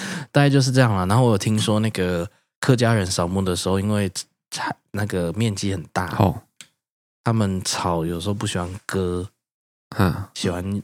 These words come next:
Speaker 1: 就会直接用烧的。
Speaker 2: 哦。
Speaker 1: 啊，所以很常引起火灾。以前呢，我们那个时候。
Speaker 2: <laughs>
Speaker 1: 啊，所以现在在清明节附近的时候，一些客家庄啊，会有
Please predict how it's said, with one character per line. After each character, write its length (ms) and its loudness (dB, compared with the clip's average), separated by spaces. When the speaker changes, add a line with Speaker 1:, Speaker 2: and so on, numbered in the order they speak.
Speaker 1:
就 120 -2
会 80 -2
直 140 -8
接 100 -2
用 160 -2
烧 400 -4
的。 220 -8
Speaker 2:
哦。 720 0
Speaker 1:
啊， 100 -2
所 140 2
以 40 2
很 240 -2
常 280 -4
引 120 -2
起 180 -2
火 160 -6
灾。 160 -2
以 80 -2
前 260 -6
呢， 100 -8
我 60 -8
们 80 -10
那 80 -4
个 100 -4
时 180 -8
候。 120 -6
Speaker 2:
<laughs> 540 -8
Speaker 1:
啊， 160 0
所 160 0
以 200 -2
现 340 0
在 360 0
在 300 2
清 220 0
明 80 0
节 120 -2
附 180 -4
近 220 -4
的 120 -8
时 160 -10
候， 260 -2
一 60 -2
些 320 -4
客 100 -6
家 240 -4
庄 320 -4
啊， 160 -8
会 340 -4
有 300 -8